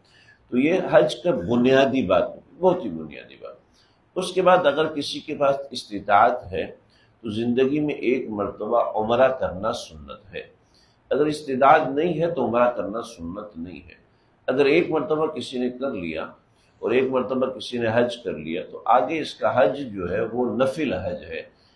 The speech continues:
اسی طریقے سے عمرہ آگے وہ نفل عمرہ ہے۔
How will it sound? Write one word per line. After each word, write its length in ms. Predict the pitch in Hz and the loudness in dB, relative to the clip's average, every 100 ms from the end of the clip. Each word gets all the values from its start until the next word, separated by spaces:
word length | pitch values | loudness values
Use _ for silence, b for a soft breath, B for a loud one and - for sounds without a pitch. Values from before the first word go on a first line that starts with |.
| b - | b -12
اسی 260 | 117 143 | -4 -2
طریقے 360 | 135 127 123 120 | 0 0 -2 -6
سے 160 | 131 | -2
عمرہ 600 | 120 117 127 139 147 147 - | 0 0 2 2 2 0 0
آگے 380 | 95 98 127 127 | 2 4 2 0
وہ 200 | 117 117 | 0 -2
نفل 400 | 123 165 131 95 | 0 0 0 -4
عمرہ 420 | 71 78 73 69 85 | -4 -6 -6 -6 -2
ہے۔ 100 | 110 | -4